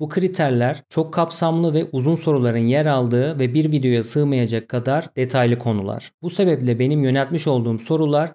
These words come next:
bize fikir vermek ve yol göstermek amaçlı olacak. Soruları hazırlarken test kriterlerine benzer sorular üretmeye çalıştım. Sonuç olarak bir ön izleme, bir demo gibi düşünebilirsiniz bu incelemeyi.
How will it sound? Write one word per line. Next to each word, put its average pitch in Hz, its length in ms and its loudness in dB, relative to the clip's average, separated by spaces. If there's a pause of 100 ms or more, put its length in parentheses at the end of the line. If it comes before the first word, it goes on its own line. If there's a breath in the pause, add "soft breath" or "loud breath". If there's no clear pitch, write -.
(140)
bize 139 200 0
fikir 151 380 0
vermek 160 380 0
ve 147 80 2
yol 143 260 4
göstermek 127 540 0
amaçlı 107 400 -2
olacak. 101 540 -6
Soruları 143 400 0
hazırlarken 170 680 0
test 170 320 -2
kriterlerine 147 760 0
benzer 135 360 2
sorular 120 440 0
üretmeye 113 500 0
çalıştım. 120 560 -6 (120)
Sonuç 180 340 0
olarak 156 400 0
bir 147 100 0
ön 147 180 2
izleme, 165 520 2
bir 135 160 -2
demo 160 260 2
gibi 127 200 0
düşünebilirsiniz 120 800 0
bu 110 100 0
incelemeyi. 101 640 -2